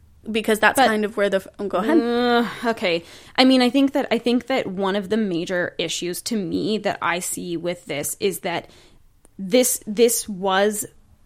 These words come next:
Speaker 2: pardon the pun, birthed from the issue of not separating church and state. And so I think that, that, um, you know, in and of itself, it, it, it was, that ideology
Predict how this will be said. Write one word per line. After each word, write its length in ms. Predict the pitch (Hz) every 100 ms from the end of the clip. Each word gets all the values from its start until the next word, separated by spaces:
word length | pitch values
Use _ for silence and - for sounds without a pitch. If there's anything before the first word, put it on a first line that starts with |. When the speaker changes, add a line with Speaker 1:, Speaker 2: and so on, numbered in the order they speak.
| _ _ _ _ _ _ _ _ -
Speaker 2:
pardon 240 | 156 190
the 80 | 240
pun, 300 | 269 208 208 - 226
birthed 600 | 226 220 226 208 226 -
from 480 | - - 208 196 202
the 140 | 208
issue 480 | 214 208 - 190 180
of 500 | 156 165 165 180 - - -
not 400 | 220 214 185 -
separating 460 | 202 190 175 180
church 260 | 180 143 -
and 120 | 196
state. 320 | - - - - - -
And 180 | 247 226
so 140 | 214
I 80 | 202
think 320 | 208 220 214
that, 380 | 214 196 - 175
that, 420 | 185 170 170 - -
um, 480 | 185 180 156 135 156 - -
you 180 | 202 214
know, 380 | 170 151 139 - _ _ _ _ - -
in 200 | - 240
and 100 | 226
of 100 | 214
itself, 300 | 190 175 196
it, 180 | 233 202
it, 140 | 214 -
it 160 | 233 190
was, 720 | 190 202 196 208 190 - - - _ _ -
that 260 | 247 254 -
ideology 1120 | 220 226 214 170 170 196 202 240 254 277